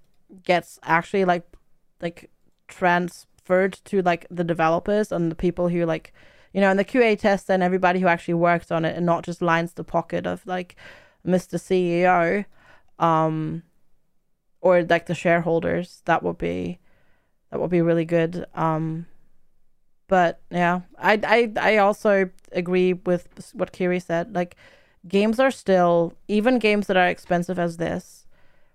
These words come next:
they are still, entertainment-wise,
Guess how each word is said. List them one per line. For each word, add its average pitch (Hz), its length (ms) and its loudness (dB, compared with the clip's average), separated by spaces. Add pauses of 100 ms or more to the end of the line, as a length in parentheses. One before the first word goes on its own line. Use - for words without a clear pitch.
(200)
they 208 160 4
are 190 200 4
still, 170 760 -2 (800)
entertainment-wise, 208 1300 -2